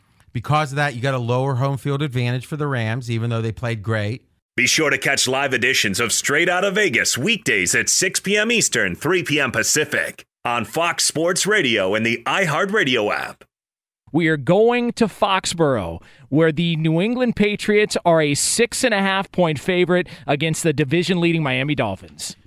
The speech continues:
Speaker 1: Well, it makes sense. I-, if it's Friday's Pickpalooza, then the game of the week has to be the Vegas lead.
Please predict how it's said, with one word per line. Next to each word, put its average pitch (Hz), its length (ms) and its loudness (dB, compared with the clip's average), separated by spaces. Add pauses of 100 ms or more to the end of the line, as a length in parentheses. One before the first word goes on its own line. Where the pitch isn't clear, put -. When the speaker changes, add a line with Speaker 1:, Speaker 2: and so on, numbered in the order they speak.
(220)
Speaker 1:
Well, 139 160 0
it 120 40 -4
makes 143 240 -2
sense. 143 480 -4
I-, 123 240 0
if 123 200 -2
it's 123 100 -4
Friday's 147 580 -2
Pickpalooza, 123 1160 -4 (400)
then 123 220 0
the 117 100 -2
game 143 320 0
of 127 80 -2
the 120 100 -2
week 147 300 -2
has 127 300 -4
to 131 100 -6
be 120 140 0
the 110 100 -2
Vegas 104 500 -4
lead. 117 560 -4